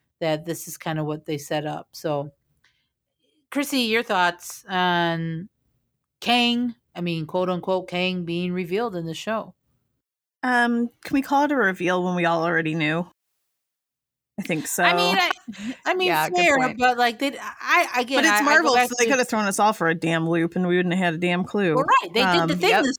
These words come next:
Speaker 1: time, though, right? They didn't zig. They, they zagged with everybody else.
Speaker 2: Yeah.
Speaker 1: You know?
Speaker 2: So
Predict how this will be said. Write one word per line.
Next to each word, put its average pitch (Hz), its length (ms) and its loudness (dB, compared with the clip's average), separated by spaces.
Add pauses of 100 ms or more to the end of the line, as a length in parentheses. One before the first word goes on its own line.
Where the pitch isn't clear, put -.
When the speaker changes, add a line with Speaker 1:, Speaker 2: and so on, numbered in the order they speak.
Speaker 1:
time, 190 220 0
though, 151 120 -2
right? 190 300 0
They 185 120 2
didn't 262 320 0
zig. 214 640 0 (260)
They, 196 640 2
they 190 180 0
zagged 202 380 2
with 170 100 -2
everybody 208 460 0
else. 208 440 -2
Speaker 2:
Yeah. 202 300 4
Speaker 1:
You 175 80 -2
know? 170 260 0
Speaker 2:
So 196 520 0